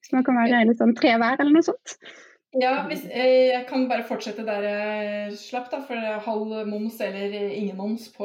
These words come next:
Speaker 2: reparasjoner er en sånn ting. Eh, skatteregler som, eh, oppmuntrer til gjenbruk, altså at man ikke blir straffet hvis man gir bort ting man ikke får, eh, solgt. Og innføre sirkulære prinsipper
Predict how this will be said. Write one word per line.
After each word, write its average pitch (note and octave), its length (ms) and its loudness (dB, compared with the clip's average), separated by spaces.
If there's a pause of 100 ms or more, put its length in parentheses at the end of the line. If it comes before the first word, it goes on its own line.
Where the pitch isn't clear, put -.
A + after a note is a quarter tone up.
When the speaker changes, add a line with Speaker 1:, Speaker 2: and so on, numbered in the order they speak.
Speaker 2:
reparasjoner G#3+ 640 -8
er F3 380 -6
en G3 100 -6
sånn G#3 220 -8
ting. C4+ 280 -2 (520)
Eh, A#3 220 -2
skatteregler G#3 680 -2
som, G#3+ 460 -4
eh, G3+ 600 -2
oppmuntrer F#3+ 500 -8
til A#3 120 -4
gjenbruk, G#3 400 -2
altså G#3+ 240 -4
at G3+ 80 -8
man G#3+ 160 -6
ikke - 140 -14
blir F#3+ 120 -8
straffet G3+ 460 -8
hvis F3+ 160 -16
man G3 180 -4
gir G3 260 -6
bort G3 200 -12
ting F#3 260 -8
man F#3+ 180 -10
ikke F#3 220 -16
får, G3 240 -8
eh, G3 380 -4
solgt. - 520 -4 (1200)
Og C4 280 0
innføre A3+ 1080 -4 (300)
sirkulære A3+ 640 -8
prinsipper A3 520 -10